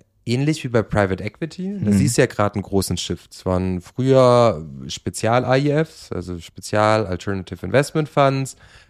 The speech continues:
Speaker 1: ähm, strukturiert für Professionelle
Speaker 2: Also du
Speaker 1: und
Speaker 2: kannst natürlich,
Speaker 1: fähige
Speaker 2: klar, kannst du's,
Speaker 1: Professionelle.
Speaker 2: kannst du's direkt machen, aber du hast natürlich auch die Möglichkeit,
Speaker 1: Genau.
Speaker 2: das habe ich ja gerade
Speaker 1: Über
Speaker 2: einmal so
Speaker 1: Fonds zu gehen.
Speaker 2: vorausgesetzt, einfach einen Fonds
Speaker 1: Genau.
Speaker 2: reinzugehen.
Speaker 1: Genau, gab's. Also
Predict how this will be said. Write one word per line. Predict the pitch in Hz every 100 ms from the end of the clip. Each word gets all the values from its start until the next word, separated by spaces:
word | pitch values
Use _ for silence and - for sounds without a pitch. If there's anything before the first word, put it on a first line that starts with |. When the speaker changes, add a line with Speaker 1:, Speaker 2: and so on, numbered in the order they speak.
| -
Speaker 1:
ähm, | 92 92
strukturiert | - 104 - 95 110 107
für | - 87
Professionelle | - 85 87 - 98 113 156 185 180 156
Speaker 2:
Also | 120 120
du |
Speaker 1:
und | 117
Speaker 2:
kannst | 123 120
natürlich, | 117 110
Speaker 1:
fähige | 110 120
Speaker 2:
klar, | 131
kannst | 123 117 117
du's, |
Speaker 1:
Professionelle. | 113 110
Speaker 2:
kannst | 117 110
du's | 104
direkt | 110 117 -
machen, | 135 131 127
aber | 110
du | 110
hast | 110
natürlich | 110 113 107
auch |
die | 110
Möglichkeit, | 107 104 104 - 107 90
Speaker 1:
Genau. | 90
Speaker 2:
das | -
habe | 104
ich |
ja |
gerade | 104 101
Speaker 1:
Über | 104
Speaker 2:
einmal |
so | 98
Speaker 1:
Fonds | 98
zu |
gehen. | 98
Speaker 2:
vorausgesetzt, | 92 87 113 -
einfach | 101 101
einen | 95
Fonds | - 107 110 107 -
Speaker 1:
Genau. | 165 104
Speaker 2:
reinzugehen. | 92 92 92 95 95
Speaker 1:
Genau, | 98
gab's. | 90 110 139 135
Also | 104